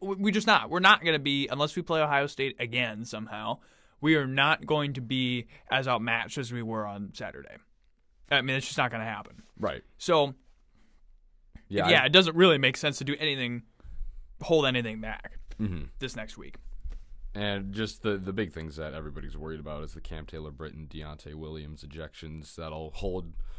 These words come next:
Speaker 2: hold through the first half of that game next week against Wisconsin. So, I mean,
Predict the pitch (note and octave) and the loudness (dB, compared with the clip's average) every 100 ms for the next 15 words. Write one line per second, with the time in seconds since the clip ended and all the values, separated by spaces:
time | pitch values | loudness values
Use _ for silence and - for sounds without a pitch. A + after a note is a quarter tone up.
0 | - - A#2 G2+ A2+ G2 - G2 - F#2 | -6 0 0 0 -2 -2 -2 -2 -2 -4
1 | E2+ F2 E2 D#2 E2+ E2 E2 D#2+ - D#2+ | -4 -4 -6 -8 -8 -8 -8 -10 -12 -12
2 | D#2+ A#1+ - F2 D#2+ D2+ - - E2 E2+ | -12 -12 -14 -12 -10 -12 -14 -18 -12 -12
3 | - - D#2+ D#2 - D#2+ D2 - G2 F2 | -10 -10 -10 -10 -12 -14 -12 -4 0 0
4 | - - - - _ - - - - - | -4 -16 -20 -20 _ -20 -20 -20 -20 -6
5 | G2 G#2+ A2 A2 G2+ | -2 2 2 2 -2